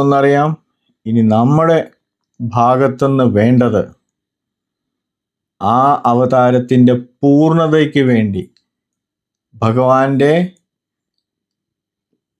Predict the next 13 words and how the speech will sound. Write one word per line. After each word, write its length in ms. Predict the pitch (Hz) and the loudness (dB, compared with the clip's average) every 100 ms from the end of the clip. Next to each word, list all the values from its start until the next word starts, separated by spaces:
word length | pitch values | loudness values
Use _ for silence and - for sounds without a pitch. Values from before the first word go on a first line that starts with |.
| _ _ _ | _ _ _
ശരിയായ 720 | - - 117 117 131 135 143 151 - | -16 -4 0 2 2 2 2 0 -2
അവതാരത്തിൽ 880 | 123 120 127 135 135 135 135 127 143 123 | -2 -2 0 0 0 0 -2 -2 0 0
എത്തിച്ചേരുവാൻ, 880 | 117 - 139 - 127 117 113 107 95 - _ _ - | -2 -4 -4 0 0 2 2 0 -4 -12 _ _ -6
ആ 80 | 120 123 | -4 -4
പൂർണ്ണതയിലേക്ക് 1000 | - 123 131 139 143 139 139 135 131 123 | -4 0 0 0 0 0 2 2 0 0
എത്തിച്ചേരുവാൻ 800 | 117 123 123 123 110 107 107 104 101 - _ _ _ _ | -2 -2 -4 0 0 2 0 -2 -4 -12 _ _ _ _
നമ്മളെല്ലാവരും 1040 | 101 101 117 113 107 110 120 120 123 131 147 147 _ _ _ _ - | -6 -2 0 0 2 2 2 2 0 0 -4 -10 _ _ _ _ -12
നമ്മുടെ 320 | 92 98 104 104 | -6 -2 0 0
ഓരോ 260 | 104 104 120 127 | 0 2 2 0
വീടുകളിൽ 600 | 110 113 120 117 117 117 127 127 _ _ _ _ - | 0 0 0 2 2 2 0 -4 _ _ _ _ -4
പ്രാർത്ഥിക്കുക. 600 | 95 101 101 120 123 127 127 - _ _ - | -2 -2 -2 -2 0 0 -2 -6 _ _ -10
അതിന് 340 | 98 110 123 123 | -4 0 0 0
ഫലം 400 | - 127 139 147 | -4 -2 0 -2